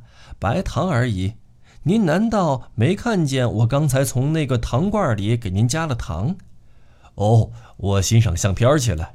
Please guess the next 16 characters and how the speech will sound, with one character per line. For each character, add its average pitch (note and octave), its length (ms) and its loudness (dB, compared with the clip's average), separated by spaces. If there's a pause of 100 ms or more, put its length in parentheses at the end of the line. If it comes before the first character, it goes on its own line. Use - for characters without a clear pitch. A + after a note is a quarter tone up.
真 B2 140 4
没 G#2+ 180 4
注 G#2+ 180 0
意。 A2 240 -2 (400)
”“茶 D#3 380 -2
是 C3 160 0
真 F#3+ 220 2
的 F3+ 200 -2 (540)
？”“花 F#3+ 340 -2
茶， - 400 -6 (200)
这 D#3 240 2
肯 D#2+ 220 -6
定 F#2 140 -4
是 F#2+ 120 -4
真 G#2+ 240 0
的。 - 160 -6